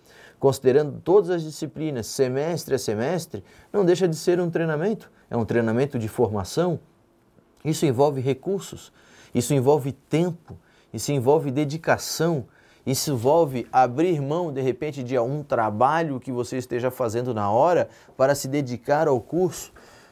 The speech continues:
Mas por que que uma empresa deveria investir, então, nesse treinamento? Como já comentado, uma vez que se investe em treinamentos, você consegue, pelo menos, tentar minimizar aquela distância entre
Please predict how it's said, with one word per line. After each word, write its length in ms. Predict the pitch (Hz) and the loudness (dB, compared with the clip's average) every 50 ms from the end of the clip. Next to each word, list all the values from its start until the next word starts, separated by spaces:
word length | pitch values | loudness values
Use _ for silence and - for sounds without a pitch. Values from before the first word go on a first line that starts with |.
| _ _ | _ _
Mas 300 | - 151 160 165 165 - _ _ _ _ _ _ _ _ _ _ | 2 4 4 4 2 -4 _ _ _ _ _ _ _ _ _ _
por 180 | - 214 202 - | 0 0 0 2
que 160 | - 311 339 | -2 -2 -2
que 80 | - | 0
uma 120 | 226 247 226 | 0 0 0
empresa 500 | 196 165 - - 185 220 226 190 185 180 | 0 0 2 2 4 4 4 4 2 2
deveria 360 | 165 180 170 160 170 170 208 | 0 0 2 2 2 2 2
investir, 800 | 220 226 202 190 208 175 - - - - - - 240 285 285 233 | 0 -2 0 2 2 2 2 -2 -8 -10 -6 -2 0 0 2 2
então, 400 | 185 151 131 - 202 208 233 226 | 0 0 0 0 0 2 2 2
nesse 220 | 202 185 - - | 0 0 -2 -6
treinamento? 720 | - - 170 175 165 143 135 160 208 240 233 - 117 98 _ _ _ _ _ _ _ _ _ _ _ _ | -4 -2 -2 0 0 2 2 2 2 0 0 -4 -10 -12 _ _ _ _ _ _ _ _ _ _ _ _
Como 240 | - 110 104 107 | 0 0 2 2
já 140 | 104 104 104 | 0 0 0
comentado, 600 | - - 127 156 196 202 - 139 151 160 123 - - _ - _ _ _ _ _ _ | 0 0 -2 -2 -2 0 2 2 2 2 0 -2 -8 _ -20 _ _ _ _ _ _
uma 200 | - 117 120 113 | 0 2 2 4
vez 260 | 95 127 156 175 165 | 4 4 2 2 0
que 240 | - - 156 151 139 | -4 -6 -6 -4 -4
se 180 | - - 135 | -4 -4 -2
investe 640 | 131 117 95 90 107 139 165 208 - - - - 131 | -2 -2 -2 0 2 4 4 4 2 0 -8 -8 -8
em 80 | 123 | -6
treinamentos, 800 | - - 110 107 104 101 101 107 147 185 180 - - - - - _ _ - - - - _ _ | -4 -4 -4 -2 -2 -2 -2 0 0 0 -2 -4 -10 -16 -16 -20 _ _ -20 -20 -20 -20 _ _
você 260 | - 117 - - 139 | -2 0 2 2 0
consegue, 680 | 135 - 143 143 131 - - 143 123 120 123 123 139 135 | 0 0 -4 -4 -2 0 2 4 6 6 4 4 -2 -8
pelo 300 | - _ 156 156 147 131 | -4 _ 0 0 0 0
menos, 380 | 120 117 120 127 127 - - _ _ | -2 -4 -4 -6 -8 -10 -16 _ _
tentar 500 | - 160 156 151 139 - 135 127 120 110 113 | -2 0 0 0 2 4 4 4 4 2 -4
minimizar 920 | 117 131 139 156 170 208 240 240 240 233 208 156 143 143 139 151 151 - _ - _ - - - | -6 -4 -2 0 2 2 4 2 2 2 2 2 2 2 0 0 -6 -10 _ -20 _ -20 -20 -8
aquela 440 | _ 110 113 - - - 147 165 160 | _ -4 -4 0 2 4 4 4 4
distância 800 | 143 127 131 131 - - - - - 165 170 175 165 - 151 139 135 | 2 0 -4 -6 -6 -8 -10 -4 -4 -2 -2 -2 -2 -2 -2 0 0
entre 380 | 131 123 117 - 101 98 87 | 0 0 -2 -4 -6 -8 -8